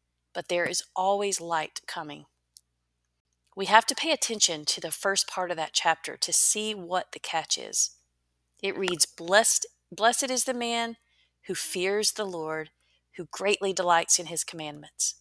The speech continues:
Say to your soul, "I will not be moved. I will not be afraid. My heart is firm and I trust the Lord.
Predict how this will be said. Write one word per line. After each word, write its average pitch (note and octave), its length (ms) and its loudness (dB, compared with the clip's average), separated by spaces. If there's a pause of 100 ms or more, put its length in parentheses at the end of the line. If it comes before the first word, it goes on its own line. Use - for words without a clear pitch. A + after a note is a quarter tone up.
(960)
Say B3 480 6
to - 280 6
your F3+ 280 -2
soul, D#3 560 2
"I F3 220 -2
will G#3 180 -4
not E3+ 320 -6
be F#3 120 -8
moved. G3+ 580 -8
I A3 160 0
will G#3+ 180 -2
not F#3+ 400 2
be A3+ 160 0
afraid. G#3+ 540 2
My A3+ 280 8
heart A3+ 420 4
is - 160 4
firm G3+ 360 2
and F#3 80 0
I G3 120 2
trust - 440 2
the G#3 100 -2
Lord. E3+ 300 -2